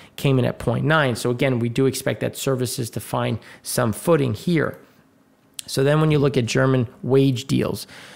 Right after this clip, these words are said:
so Germany, f-, uh, for its global inflationary pressures, as of now, unions are accepting deals significantly worse than originally sought, keeping prospects of wage spiral low, but it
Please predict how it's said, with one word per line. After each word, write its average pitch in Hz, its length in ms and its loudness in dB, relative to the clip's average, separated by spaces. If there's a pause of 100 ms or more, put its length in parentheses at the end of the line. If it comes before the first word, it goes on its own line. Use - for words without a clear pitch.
so 120 200 0
Germany, 170 460 2
f-, 139 200 -2
uh, 135 340 0
for 135 240 0
its 131 180 -4
global 160 340 4
inflationary 131 680 0
pressures, 175 500 0 (340)
as 135 200 2
of 123 100 0
now, 135 180 2
unions 147 480 2
are 143 60 2
accepting 131 420 0
deals 127 280 2
significantly 156 920 2
worse 131 440 2
than 127 140 0
originally 120 480 0
sought, - 560 0 (320)
keeping 135 320 2
prospects 127 580 -2
of 113 140 -2
wage 117 340 0
spiral 110 540 0
low, 143 500 4
but 131 160 4
it - 160 -2